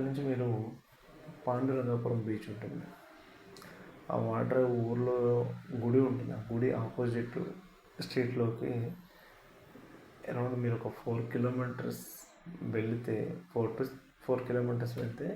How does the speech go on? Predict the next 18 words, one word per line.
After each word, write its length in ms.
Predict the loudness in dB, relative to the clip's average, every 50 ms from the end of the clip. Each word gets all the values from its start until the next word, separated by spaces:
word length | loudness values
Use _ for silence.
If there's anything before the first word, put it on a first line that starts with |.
| -6 -8 -12 -16 -20 -20 -18 _ -6
మీకు 180 | -4 -4 -4 -4 -4 -2
పాండురంగాపురం 680 | -2 -2 0 0 0 -2 -2 -2 -4 -4 -2 -2 -2 -2 -2
బీచ్ 180 | -2 -4 -4 -6 -6
ఉంటుంది. 320 | -6 -6 -8 -8 -8 -10 -12 -14 -16 -20 -20 -18 -16 -16 -16 -12 -6 0 2 2
ఈ 20 | 2 2 2
బీచ్ 260 | 2 0 0 0 -2 -4 -6
స్పెషాలిటీ 520 | -6 -6 -6 -4 -2 -2 -2 -2 -2 -2 -2 -2
ఏంటి 240 | -2 -4 -4 -4 -4 -4 -6
అంటే, 240 | -6 -8 -8 -8 -6 -4 -4 -4 -6 -8 -12 -16 -20 -20 -20 -20 -20 -20 -20 -20 -20 -20 -20 -20 -20 -20 -20 -20 -20 -20 -20 -18 -18 -10 -2 0 2
ఈ 40 | 2 2 2 2
బీచ్లో 880 | 2 2 2 0 -4 -10 -12 -14 -16 -20 -20 -20 -20 -8 -2 2 2 2 2 2 -2 -2 -2 -2
జనాలు 340 | 0 0 0 0 0 0 0 -2
ఉండరు. 240 | -4 -6 -8 -10 -12 -16 -18 -20 -20 -20 -20 -20 -20 -20 -20 -14 -8 -4
మీరు 160 | -4 -2 -2 -2 0
ఒక 80 | 0 0 0 0
బ్యాచ్ 280 | 0 0 0 -2 -2 -2 -2
వెళ్తే 240 | -2 -2 -2 -2 0 2
మీ 80 | 2